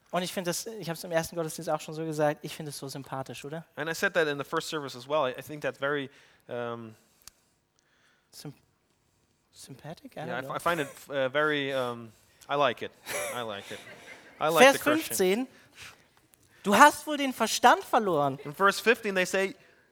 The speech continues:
Speaker 2: "You're out of your mind."
Speaker 1: Und als Rode darauf beharrte, dass es sich genauso verhielt, wie sie sagte, meinten sie, "Das muss sein Engel sein."
Speaker 2: And when she kept insisting that it was so, they said, "It must be his angel."
Speaker 1: Sein Schutzengel vielleicht.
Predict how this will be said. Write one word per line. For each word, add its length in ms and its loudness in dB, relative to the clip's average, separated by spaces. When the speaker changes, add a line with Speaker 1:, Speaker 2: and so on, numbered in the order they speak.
Speaker 2:
"You're 200 -2
out 180 2
of 140 0
your 100 0
mind." 640 -2
Speaker 1:
Und 100 4
als 220 6
Rode 200 2
darauf 300 8
beharrte, 460 6
dass 140 4
es 100 -4
sich 120 -4
genauso 460 4
verhielt, 540 0
wie 80 -2
sie 140 -4
sagte, 400 6
meinten 280 4
sie, 220 -2
"Das 240 -2
muss 260 -4
sein 220 2
Engel 360 2
sein." 380 -2
Speaker 2:
And 200 -4
when 320 0
she 160 -10
kept 260 2
insisting 480 -4
that 120 2
it 100 -2
was 300 0
so, 300 6
they 140 -2
said, 400 0
"It 140 -14
must 300 -4
be 80 -10
his 180 -10
angel." 440 -14
Speaker 1:
Sein 220 -6
Schutzengel 540 -2
vielleicht. 580 -6